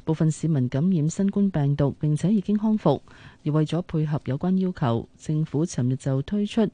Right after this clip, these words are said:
康復記錄二維碼，康復者可以下載，以符合規定進入指定處所。衛生防護中心總監徐樂堅話，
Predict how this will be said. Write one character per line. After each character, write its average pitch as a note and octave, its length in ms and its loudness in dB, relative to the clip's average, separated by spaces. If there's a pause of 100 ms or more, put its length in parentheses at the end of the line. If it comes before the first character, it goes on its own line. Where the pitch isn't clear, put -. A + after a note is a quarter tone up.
(220)
康 C4 220 2
復 D#3 180 -4
記 C#3+ 140 -2
錄 E3+ 140 -2 (100)
二 C3+ 60 -2
維 A#2+ 180 0
碼， C3 260 2 (480)
康 D#4+ 160 0
復 - 160 -4
者 F3+ 140 0
可 G3+ 140 0
以 G3+ 80 2
下 D#3 180 2
載， D#3 460 0
以 C3 220 -2
符 G#2+ 220 -6
合 B2+ 200 -2
規 G3+ 200 -4
定 C3 320 0
進 D3+ 220 -4
入 C3+ 160 -2
指 C#3 180 -2
定 C3 160 -2
處 C#3+ 220 -2
所。 C#3 340 0 (1160)
衛 C#3 120 2
生 F3+ 160 0
防 B2+ 160 0
護 C#3 100 0
中 F#3+ 180 0
心 G3 160 0
總 D3+ 160 -2
監 F3+ 240 0
徐 C3 120 0
樂 C#3 100 2
堅 G3 220 2
話， C#3+ 280 2